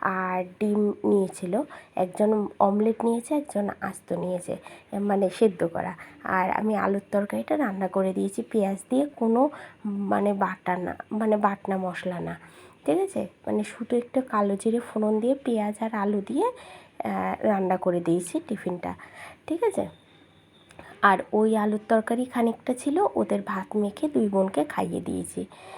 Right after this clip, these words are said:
আর দেখতেই পাবেন ভাত মাখছি আমি, উম, দুই বোনের একসাথে। এই যে এই ভাত কটা দুই বোনকেই খাইয়ে দেবো, সুন্দর করে মেখে খাইয়ে দেবো। আর ওরা ভাত খেয়ে গেলে, সুন্দর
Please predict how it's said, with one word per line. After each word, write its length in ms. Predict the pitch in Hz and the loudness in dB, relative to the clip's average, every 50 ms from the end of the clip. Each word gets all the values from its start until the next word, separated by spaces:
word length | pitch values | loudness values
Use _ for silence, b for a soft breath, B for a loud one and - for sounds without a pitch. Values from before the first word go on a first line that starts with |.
| B B B B | B B B B
আর 140 | - 196 190 | -6 -4 -2
দেখতেই 420 | 196 208 202 202 - - 214 214 | -2 -2 -2 -2 0 0 0 0
পাবেন 320 | 208 214 196 190 202 220 269 294 | 2 0 -2 0 2 2 2 2
ভাত 280 | 277 - 214 190 185 - - 202 | 0 -2 -2 -4 -4 -4 -4 -4
মাখছি 400 | 190 185 196 - - - - - 220 | -4 -4 -6 -10 -14 -14 -8 -6 -4
আমি, 240 | 208 196 196 214 277 302 B B B B B B B - | -4 -2 -2 -4 -4 -6 B B B B B B B -8
উম, 260 | 220 208 208 208 202 | -6 -4 -4 -4 -4
দুই 240 | 196 196 214 208 202 | -2 0 2 2 2
বোনের 360 | 196 196 202 202 202 220 233 | 2 2 2 2 4 2 2
একসাথে। 480 | 220 196 - - - - 240 - - 233 | 0 -2 -4 -6 -10 -10 -10 -4 -2 0
এই 100 | 220 190 | 0 0
যে 200 | 160 - - - - B B B B B - | -4 -6 -8 -8 -8 B B B B B -4
এই 140 | - 220 208 | -2 -2 -2
ভাত 240 | 196 208 185 170 - - | 0 -2 -6 -6 -6 -4
কটা 280 | - 196 196 - 277 392 453 - - _ - | -4 -2 0 2 0 0 0 -4 -10 _ -2
দুই 160 | 226 208 196 190 | 0 0 2 2
বোনকেই 460 | 196 196 190 190 190 - - 302 330 | 4 2 2 2 0 -2 -2 -2 -2
খাইয়ে 420 | - - - 190 175 175 180 170 | -2 -4 -8 -8 -6 -4 -4 -4
দেবো, 200 | 165 170 170 170 185 | -4 -2 -4 -4 -6
সুন্দর 400 | - - 208 196 196 190 196 190 - | -4 -2 -2 -2 0 -2 -4 -6 -6
করে 220 | - 208 202 226 226 | -6 -4 -2 -2 0
মেখে 420 | 214 208 190 196 - - - 339 - - B B B B B B | 0 0 -2 -4 -6 -6 -6 -6 -6 -6 B B B B B B
খাইয়ে 280 | - - 220 208 214 208 | -6 -2 -2 0 0 -2
দেবো। 180 | 185 185 175 185 | -4 0 2 6
আর 140 | 180 175 175 - - | 6 6 6 4 2
ওরা 200 | 214 208 220 208 | 2 4 4 4
ভাত 300 | 202 208 202 202 196 190 - - | 4 2 0 -2 -2 -4 -6 -8
খেয়ে 220 | - - 233 226 220 | 0 4 4 4 6
গেলে, 240 | 220 220 220 240 294 330 B B B B B B - | 6 6 6 6 4 2 B B B B B B -14
সুন্দর 420 | - - 254 226 226 226 226 240 | -4 2 4 4 4 4 4 2